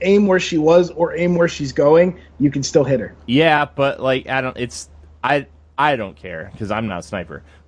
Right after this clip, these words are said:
Speaker 2: But, like, if I'm Lucio, my projectiles are too slow. Uh,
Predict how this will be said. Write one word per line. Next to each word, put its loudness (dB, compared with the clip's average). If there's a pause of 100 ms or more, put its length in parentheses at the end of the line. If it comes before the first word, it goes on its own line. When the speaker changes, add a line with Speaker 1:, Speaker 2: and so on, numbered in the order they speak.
Speaker 2:
But, -2 (520)
like, -2
if -6
I'm -2
Lucio, 0
my -2
projectiles -4
are -16
too -10
slow. -2 (580)
Uh, -2